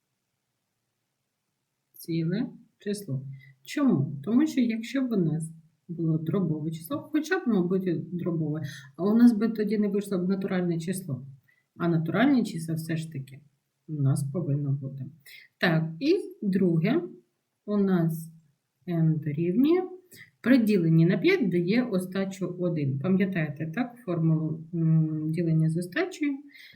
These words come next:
У нас повинно бути, що в остачі один. Тобто у нас п'ять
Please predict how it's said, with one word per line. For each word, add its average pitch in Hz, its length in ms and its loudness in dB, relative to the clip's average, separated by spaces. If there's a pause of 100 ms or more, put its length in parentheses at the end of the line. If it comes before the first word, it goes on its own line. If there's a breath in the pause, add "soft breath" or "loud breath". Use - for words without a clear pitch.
(220 loud breath)
У 196 40 0
нас 208 200 2
повинно 175 460 0
бути, 302 340 2
що 165 240 -4
в 160 160 -2
остачі 196 440 -4
один. 147 340 -2
Тобто 185 320 -4
у 170 80 0
нас 170 260 -2
п'ять 175 540 -2